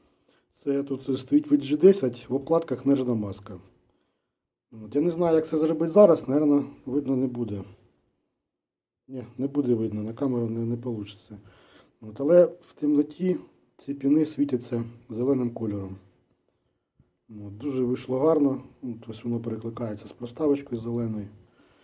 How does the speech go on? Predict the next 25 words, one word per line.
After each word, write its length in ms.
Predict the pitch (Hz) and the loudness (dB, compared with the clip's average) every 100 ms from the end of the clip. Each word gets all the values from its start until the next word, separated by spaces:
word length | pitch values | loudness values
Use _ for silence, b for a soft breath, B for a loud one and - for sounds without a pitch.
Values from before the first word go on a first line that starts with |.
| b b _ _ | b b _ _
От, 360 | 110 107 107 143 | -18 -16 -14 -8
і 500 | 156 180 180 175 170 147 - _ _ _ | -2 0 4 4 4 2 -8 _ _ _
матеріал 460 | - 190 208 165 131 | -4 2 6 8 6
дуже 200 | 127 123 | 2 0
класний 380 | 123 117 117 113 | 0 -2 -4 -8
на 60 | |
накладках, 540 | 107 107 101 98 - - | -10 -12 -14 -14 -18 -12
теж 220 | 127 113 | -10 -8
мені 120 | 110 | -10
дуже 240 | 110 123 120 | -8 -6 -6
сподобався. 640 | - 147 180 147 143 123 117 B B B B | -6 0 4 4 4 -6 -8 B B B B
Чи 140 | - 185 | 0 4
він 160 | 208 | 4
класний? 360 | 208 233 220 156 | 6 4 6 2
Тим, 140 | 151 | 2
що 160 | 170 175 | -2 0
він 140 | 165 | -2
після 340 | 165 156 - 160 | -2 -4 4 6
поліровки, 680 | 160 175 190 208 196 - 117 101 - - | 6 8 10 8 6 0 -2 -6 -18 -12
от, 280 | 117 113 131 | -10 -8 -8
на 120 | 127 | -4
мусліновому 560 | 135 - 131 123 120 | -6 -6 -4 -4 -4
кругі, 340 | 117 117 104 98 98 b b b b b _ - | -4 -4 -4 -8 -12 b b b b b _ -18
от, 440 | 113 110 104 - | -14 -14 -14 -8
е, 360 | 113 110 113 | -8 -6 -8